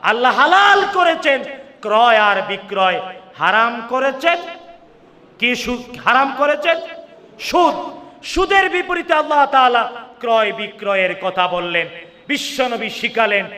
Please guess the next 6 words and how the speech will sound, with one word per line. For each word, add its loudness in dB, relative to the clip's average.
ক্রয় 2
বিক্রয় -2
চার 2
প্রকার। -2
সারা 2
পৃথিবীর -2